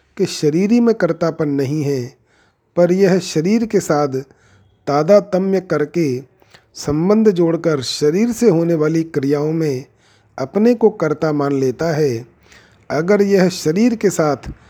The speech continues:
अपना संबंध न जोड़े, तो यह किसी भी क्रिया में कर्ता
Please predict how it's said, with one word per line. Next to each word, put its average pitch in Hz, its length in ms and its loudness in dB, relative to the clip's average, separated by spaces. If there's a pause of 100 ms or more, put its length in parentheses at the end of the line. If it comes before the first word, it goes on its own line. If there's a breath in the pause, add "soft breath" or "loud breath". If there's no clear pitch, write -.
(280 soft breath)
अपना 226 340 2
संबंध 175 500 0
न 151 240 0
जोड़े, 170 540 0 (580 soft breath)
तो 196 140 4
यह 196 260 4
किसी 170 420 -2
भी 254 120 2
क्रिया 185 380 0
में 165 160 -2
कर्ता 170 600 -2